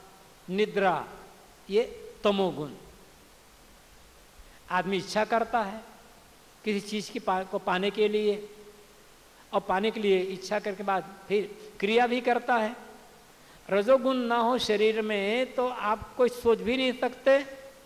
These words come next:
मैं बोल रहा हूँ, आप सुन रहे हैं, किसके कारण से? रजोगुण के कारण से।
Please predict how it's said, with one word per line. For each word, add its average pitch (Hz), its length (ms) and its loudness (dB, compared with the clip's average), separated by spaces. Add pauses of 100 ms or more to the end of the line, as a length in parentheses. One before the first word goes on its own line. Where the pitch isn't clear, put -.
(680)
मैं 214 220 2
बोल 254 200 6
रहा 220 300 2
हूँ, 196 260 -4
आप 208 160 0
सुन 269 280 0
रहे 233 180 4
हैं, 185 120 -2
किसके 220 260 0
कारण 247 300 0
से? 170 260 -8 (1300)
रजोगुण 214 460 4
के 190 140 0
कारण 156 320 -4 (120)
से। 113 100 -14